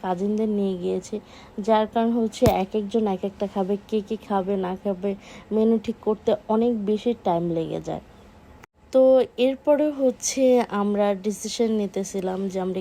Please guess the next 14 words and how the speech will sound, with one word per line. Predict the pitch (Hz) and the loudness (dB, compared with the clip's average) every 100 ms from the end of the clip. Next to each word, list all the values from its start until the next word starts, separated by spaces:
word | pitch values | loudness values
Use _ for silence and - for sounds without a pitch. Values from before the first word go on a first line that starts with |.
| 185 | -8
কী | - 180 | -14 -10
কী | 208 196 - - - | -8 -8 -12 -20 -20
খাবো | - 185 170 175 190 | -4 -2 -2 -2 -2
না | 185 175 | -2 -4
খাবো। | 175 185 | -4 -2
আবার | 180 180 185 - | 0 0 -2 0
এই | 208 | 0
জায়গা | 208 226 | 0 -2
থেকে | 226 208 220 | -4 -2 0
আমরা | 208 202 | 2 0
আরেক | - 180 190 - | 0 -2 -2 -4
জায়গায় | 226 220 214 196 | -4 -2 -4 -6
ঘুরতে | 190 - | -8 -6
যাব, | 185 180 175 | -4 -4 -4